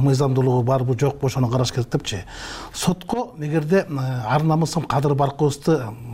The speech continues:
басынтып койду деп добарыс бере турган болсо, сот милдеттүү түрдө ишти өндүрүшкө алыш керек дагы, анан экинчи тарапка тааныштырыш керек. Андан кийин сот эсебин камакка алыш керек болчу. Эгер негиздүү жөрө болсо, бул жерде тогузунчу декабрда сотко арыз түшсө, онунчу декабрда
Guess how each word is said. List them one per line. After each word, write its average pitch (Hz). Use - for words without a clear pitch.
басынтып 139
койду 143
деп 143
добарыс 139
бере 147
турган 143
болсо, 147
сот 202
милдеттүү 160
түрдө 151
ишти 143
өндүрүшкө 139
алыш 135
керек 127
дагы, 170
анан 143
экинчи 151
тарапка 156
тааныштырыш 147
керек. 117
Андан 156
кийин 202
сот 214
эсебин 165
камакка 147
алыш 131
керек 131
болчу. 123
Эгер 147
негиздүү 165
жөрө 147
болсо, 127
бул 196
жерде 190
тогузунчу 175
декабрда 165
сотко 160
арыз 165
түшсө, 160
онунчу 156
декабрда 151